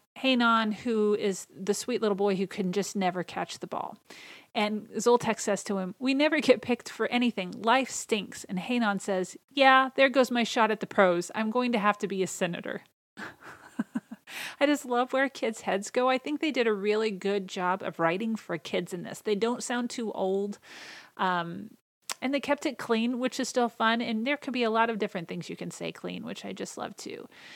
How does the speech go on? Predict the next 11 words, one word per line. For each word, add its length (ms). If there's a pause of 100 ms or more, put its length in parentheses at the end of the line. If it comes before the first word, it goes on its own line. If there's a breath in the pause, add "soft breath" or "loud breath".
(200 loud breath)
So 160
then 180
you 120
have 440
Sean 320
Murphy, 460
who 180
is 160
on 140
the 60
Cowboys. 1080